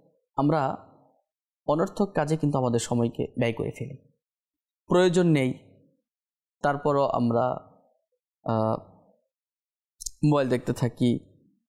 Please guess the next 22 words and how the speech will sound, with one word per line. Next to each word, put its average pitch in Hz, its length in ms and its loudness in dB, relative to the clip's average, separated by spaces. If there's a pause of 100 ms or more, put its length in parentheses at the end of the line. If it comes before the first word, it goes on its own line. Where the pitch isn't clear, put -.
(520)
কথা 139 260 -2
বলতে 123 260 0
থাকি, 117 460 -2 (880)
অন্য 139 180 2
আরেকজন 127 320 0
কথা 127 260 -4
বলছে, 131 380 -2
তার 123 280 -4
কথা 127 200 -4
বলার 120 200 2
মাঝখানে 120 460 0
গিয়ে, 117 260 2 (580)
আহ, 113 300 0
নিজেদের 123 400 2
কথাকে, 113 720 0 (840)
আহ, 113 340 0 (360)
বলার 131 200 2
চেষ্টা 123 320 -2
করি। 117 280 0 (1200)
এগুলো 202 220 2
কিন্তু, 214 360 0 (760)
আহ, 127 160 -2